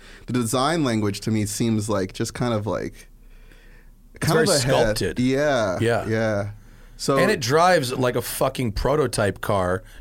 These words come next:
Speaker 2: in mode X, and then like a Rolls Royce in mode B.
Speaker 1: Yeah.
Speaker 2: You know what I mean?
Speaker 1: Yeah, yeah.
Speaker 2: It's got the biggest, like, spread of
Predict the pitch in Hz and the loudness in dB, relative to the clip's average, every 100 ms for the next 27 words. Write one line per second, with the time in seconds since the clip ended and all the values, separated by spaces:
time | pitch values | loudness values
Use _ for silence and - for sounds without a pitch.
0 | - 113 107 107 113 110 - 135 107 - | -4 0 2 2 2 0 0 0 0 0
1 | - - - 110 113 120 117 120 120 107 | -4 -6 -4 -2 0 0 0 0 0 0
2 | 117 110 104 151 117 101 - - 110 101 | 2 2 0 2 2 0 -4 -4 -2 0
3 | 98 98 95 90 101 - 92 139 76 - | 0 2 2 0 -6 -6 -2 -2 -4 -12
4 | - - 120 123 131 127 123 120 117 113 | -16 -4 0 2 2 2 2 2 0 0
5 | 113 127 165 123 135 127 - - - 120 | 2 0 0 -2 -2 -4 -10 -20 -6 -4
6 | - 139 123 123 104 135 135 139 - 127 | -2 -2 -2 -2 0 0 2 -2 -2 -2
7 | 113 101 - - - - - - - - | -2 -2 -8 -20 -20 -14 -8 -6 -6 -2
8 | 117 123 123 98 87 - - 98 95 87 | 0 2 2 -2 -6 -8 -2 0 0 -2
9 | 87 | -8